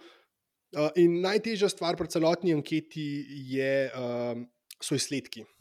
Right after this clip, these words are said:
Iz enega preprostega razloga, ker nas je še vedno toliko malo. V Sloveniji naj bi bilo med dvajset pa trideset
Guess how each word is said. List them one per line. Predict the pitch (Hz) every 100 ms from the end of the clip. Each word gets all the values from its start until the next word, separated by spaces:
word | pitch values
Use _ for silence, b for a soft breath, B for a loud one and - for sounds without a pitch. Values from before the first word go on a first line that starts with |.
| -
Iz | 147
enega | 147 175
preprostega | 185 180 165 170 175
razloga, | 165 151 170 175 -
ker | - 143 139 139 - -
nas | 147 139
je | 151
še | 156
vedno | 165 170
toliko | 170 165 123
malo. | 120 147 - _ _ _ _ _ _ _ -
V | -
Sloveniji | 147 147 147 139
naj | 123
bi | 135
bilo | 139 135
med | 123
dvajset | 123 123 147
pa | -
trideset | - 139 139 139